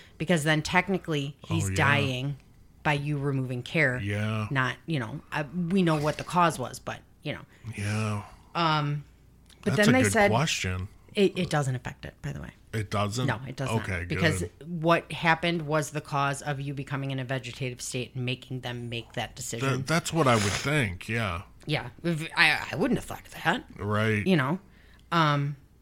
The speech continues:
Speaker 1: they also just had to deal with trying to take their child off life support.
Speaker 2: Yep.
Speaker 1: They couldn't do it.
Speaker 2: Oh, I, I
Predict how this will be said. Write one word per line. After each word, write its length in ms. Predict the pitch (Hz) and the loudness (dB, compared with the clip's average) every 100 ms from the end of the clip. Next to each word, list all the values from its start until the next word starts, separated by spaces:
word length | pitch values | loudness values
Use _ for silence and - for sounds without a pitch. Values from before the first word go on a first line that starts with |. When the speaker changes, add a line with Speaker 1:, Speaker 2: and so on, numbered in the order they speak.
| - | 0
Speaker 1:
they 140 | 226 220 | 2 4
also 460 | 233 262 - 302 | 4 4 2 2
just 540 | 208 - 196 196 - - - - - | 0 2 2 0 -10 -18 -20 -20 -20
had 340 | - 180 190 - | -6 0 0 0
to 120 | 185 | -4
deal 400 | 147 151 160 185 | -4 -2 0 2
with 200 | 156 151 - - - | 0 -2 -6 -20 -16
trying 260 | - 165 165 | -6 -2 -2
to 80 | 143 | -4
take 320 | - 151 - _ - | -4 -4 -6 _ -6
their 140 | 156 143 | -6 -4
child 340 | - 160 185 151 | -4 -2 0 0
off 180 | 139 - | -4 -2
life 140 | 175 | -4
support. 400 | - - - 117 - - 127 | -4 -10 -16 -16 -20 -18 -12
Speaker 2:
Yep. 300 | 104 98 104 - _ _ - | -6 -4 -4 -8 _ _ -14
Speaker 1:
They 80 | - | -2
couldn't 200 | 202 170 | 0 2
do 120 | 180 | 2
it. 100 | 196 - - - - - - - - | 0 -4 -20 -20 -20 -20 -20 -20 -6
Speaker 2:
Oh, 80 | 123 | 0
I, 260 | 120 104 117 | 2 4 0
I 220 | - 120 | 0 0